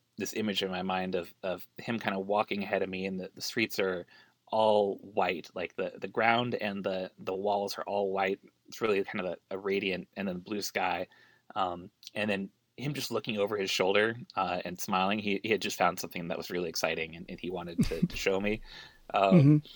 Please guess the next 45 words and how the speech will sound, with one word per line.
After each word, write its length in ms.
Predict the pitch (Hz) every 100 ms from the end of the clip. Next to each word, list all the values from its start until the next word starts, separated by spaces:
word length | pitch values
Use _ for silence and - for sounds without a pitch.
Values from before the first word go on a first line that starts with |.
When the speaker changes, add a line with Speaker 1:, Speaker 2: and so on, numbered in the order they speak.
| - - _ - - -
Speaker 1:
and, 320 | 107 104 101
uh, 300 | 98 92 92 107 _ _ _ _ _ _
so 180 | - 147
as, 180 | 120 113
as 220 | 127 123
you're 80 | 123
describing 340 | 104 135 110
that 120 | 104 90
moment 260 | 107 95
with 160 | 95 110
you 80 | 95
and 100 | 95
Carrie, 300 | 98 101 92
I 20 |
was 160 | 90
like, 140 | 101 - -
"Oh, 120 | 139 -
I, 120 | 214 - - - -
<laughs> 280 | 175 -
I 140 | - 190
have 140 | 269
a 20 | 208
similar 320 | 202 190 185
thing 220 | 180 170
with, 120 | 170 -
with 160 | 175
Shalem, 400 | 147 185 156 139 - - - -
uh, 160 | 127 120 -
for 140 | 143
that, 240 | 131 127 - - - -
uh, 240 | 120 113 -
that 140 | 131 123
time 180 | 135 127
in 100 | 127
Europe." 300 | 143 95 - _ - -
Speaker 2:
Yeah. 320 | 156 170 151 -
Speaker 1:
Um, 440 | 110 101 95 87 90 _ _ _ _ _ _ _
yeah, 240 | 127 110 90
I 80 | 98
think, 300 | - 104 90 _ _ -
uh, 260 | 95 92 90 _ _ _ _
that 180 | 110 107
image 360 | 110 104 104 - -
really 160 | 110
resonates. 640 | 104 98 104 98 104 -